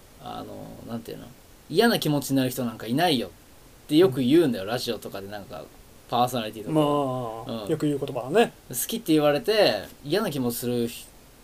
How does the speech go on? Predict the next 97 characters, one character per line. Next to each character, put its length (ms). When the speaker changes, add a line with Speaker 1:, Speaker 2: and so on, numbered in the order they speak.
Speaker 1:
私 320
が 80
女 100
の 80
子 60
だ 60
っ 20
た 60
ら 40
そ 180
ん 40
な 80
こ 80
と 80
思 160
わ 80
な 100
い 60
か 100
ら、 200
み 120
た 100
い 60
な。 80
Speaker 2:
う 40
ん。 40
Speaker 1:
言 120
っ 20
た 140
方 100
が 80
い 80
い 20
で 80
す 120
よ、 100
み 140
た 60
い 20
な 60
こ 60
と 80
よ 120
く 100
言 80
う 40
ん 60
だ 80
よ。 60
学 200
生 160
向 120
け 120
の 240
恋 160
愛 140
相 160
談 120
ラ 100
ジ 100
オ 60
み 80
た 80
い 120
な。 60
Speaker 2:
な 120
る 60
ほ 80
ど、 60
な 60
る 80
ほ 60
ど。 60
Speaker 1:
い 40
や、 60
で 80
も 80
そ 160
ん 60
な 100
こ 80
と 100
な 120
く 100
な 140
い 40
っ 40
て 160
い 280
う。 60
Speaker 2:
<laughs> 160
そ 180
ん 40
な、 80
な 880
ん 40
で？ 100